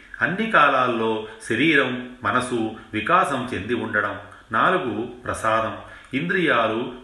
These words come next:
బుద్ధి, పది ప్రాణాలు స్వస్థతతో ఉండడం. ఐదు, పంచప్రాణాలు, ప్రాణం, అపానం, సమానం, ఉదానం, వ్యానం. ఒకటి, ప్రాణం, శరీరంలో పైకి కిందకి ప్రయాణించే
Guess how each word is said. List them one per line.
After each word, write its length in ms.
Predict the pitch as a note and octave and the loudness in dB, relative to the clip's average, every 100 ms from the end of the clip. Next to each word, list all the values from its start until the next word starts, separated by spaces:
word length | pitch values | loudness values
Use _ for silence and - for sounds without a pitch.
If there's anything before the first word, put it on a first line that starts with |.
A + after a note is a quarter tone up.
| - | -4
బుద్ధి, 640 | B2 B2 B2+ A2+ G#2+ - - | -2 -2 0 0 -2 -6 -4
పది 160 | A2 F#3+ | 0 0
ప్రాణాలు 720 | - D3 B2 A2+ A2 G#2 G2+ G2 - | 0 2 4 4 0 0 -4 -10 -14
స్వస్థతతో 920 | - A2+ - F3 A#2 - A#2+ - - - | -8 -8 -4 -4 -4 -6 -6 -6 -8 -12
ఉండడం. 360 | G#2 G2 G#2 G#2 - - - - - - | -4 0 0 -2 -12 -20 -20 -18 -18 2
ఐదు, 460 | B2+ G#3 F#3 A#2+ B2 B2+ - | 4 4 2 -2 -4 -8 -4
పంచప్రాణాలు, 840 | - - C#3 - A2+ A2 G#2+ G#2 G2+ - - - - - | -4 0 -2 2 2 4 2 0 -4 -12 -20 -20 -18 0
ప్రాణం, 540 | A2+ A#2 A2+ A2+ - - - | 2 4 2 0 -4 -12 -6
అపానం, 640 | G#2 - E3 C3+ A2+ G#2+ - - | -4 0 2 2 0 -6 -12 -8
సమానం, 720 | G#2+ A2+ D3 C3+ A2+ G#2 G#2+ - G#2 | -4 0 2 2 -2 -6 -12 -10 -4
ఉదానం, 500 | G#2+ C3 A#2 G#2+ G#2 - - | 2 4 4 -2 -8 -14 -10
వ్యానం. 480 | G#2 G2 G#2 G#2 F#2 - - - - - - | 0 2 2 -2 -10 -16 -20 -20 -20 -14 -4
ఒకటి, 640 | C#3+ G3 G3 B2+ B2 - - | 2 4 4 0 -2 -4 0
ప్రాణం, 420 | G#2 A2 A2 G#2+ - - - - - - | 2 2 0 -4 -14 -20 -20 -20 -8 0
శరీరంలో 640 | D#3 A3+ G3 F3 D#3+ D3+ | 2 4 4 2 2 2
పైకి 400 | G#2+ C3+ - D3+ | 2 0 0 -2
కిందకి 460 | C3+ G#2+ B2+ C3 B2+ | 0 -2 -2 0 -2
ప్రయాణించే 880 | B2 G#2+ G#2 G#2 F2+ A2 D#3 A3+ | 2 2 2 0 -4 -2 0 -2